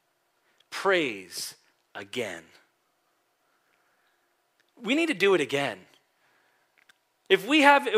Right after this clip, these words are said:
right, Mary, sh-, we're like, "We already said praise." We need to say praise again, because that wasn't quite enough, because it's never quite enough. So much so that the angels from heaven come down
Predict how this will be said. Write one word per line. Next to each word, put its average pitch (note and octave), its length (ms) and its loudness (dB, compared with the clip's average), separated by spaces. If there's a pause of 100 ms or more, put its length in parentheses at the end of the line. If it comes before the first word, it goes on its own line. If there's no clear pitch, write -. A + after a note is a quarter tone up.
(120)
right, A#3 200 6
Mary, C4+ 300 8
sh-, A3+ 240 0
we're A3 140 4
like, G3+ 160 6
"We A3 100 2
already E3 160 6
said E3 300 2
praise." A#2+ 360 0
We A3+ 120 -2
need D#4 160 2
to E3 60 -4
say G3 120 2
praise G3+ 400 4
again, D#3 500 2 (760)
because F#3+ 320 4
that A3+ 160 4
wasn't G#3+ 360 4
quite F#3+ 260 2
enough, D3 640 -2 (280)
because G3 240 2
it's F3+ 160 -2
never G3+ 480 4 (180)
quite A3 400 -4
enough. F3+ 800 -2 (1120)
So D#4+ 400 6
much E4 200 8
so C#4+ 340 2
that B3 180 -2
the A3+ 180 -2
angels C#4+ 520 2
from A3 160 0
heaven A3 400 2
come A#3 300 0
down A#3 380 6